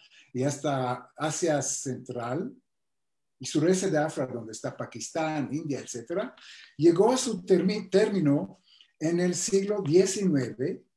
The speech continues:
eh, cuando hubo una guerra civil por la sucesión entre las diferentes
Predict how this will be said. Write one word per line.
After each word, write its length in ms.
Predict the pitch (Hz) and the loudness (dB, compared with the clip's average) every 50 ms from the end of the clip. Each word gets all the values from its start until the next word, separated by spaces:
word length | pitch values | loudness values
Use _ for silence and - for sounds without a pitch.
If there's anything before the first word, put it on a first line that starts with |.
| _ _ _ _ _ _ - _ _ | _ _ _ _ _ _ -20 _ _
eh, 460 | 156 147 151 151 151 151 151 156 156 - | 0 2 4 4 6 4 4 2 2 2
cuando 440 | - 190 190 185 202 196 196 185 - - | 2 0 2 4 4 4 2 2 0 -4
hubo 200 | 247 262 262 254 | -4 -2 0 0
una 220 | 254 240 226 202 | 0 2 2 2
guerra 280 | 185 185 196 208 220 196 | 4 4 4 4 4 2
civil 600 | - 185 180 160 170 185 185 156 147 165 165 - | 2 2 2 4 6 6 6 6 6 4 0 -2
por 220 | - 151 139 135 | -4 -4 -2 -2
la 80 | 143 143 | -2 -4
sucesión 1040 | - - 156 139 - 147 131 - - 175 185 180 151 131 127 135 160 185 185 - _ _ _ _ - _ _ | -4 -6 -8 -4 -2 -4 -4 -4 2 4 6 6 6 4 2 0 -2 -4 -6 -10 _ _ _ _ -20 _ _
entre 580 | - 160 170 180 185 185 190 190 190 190 196 190 | -2 2 4 4 4 4 6 8 8 10 10 8
las 140 | 160 147 131 | 6 4 2
diferentes 880 | 135 131 - 135 127 147 160 160 - 165 156 143 - - - - _ | 0 0 0 0 2 2 0 0 0 -2 -2 -2 -4 -10 -12 -16 _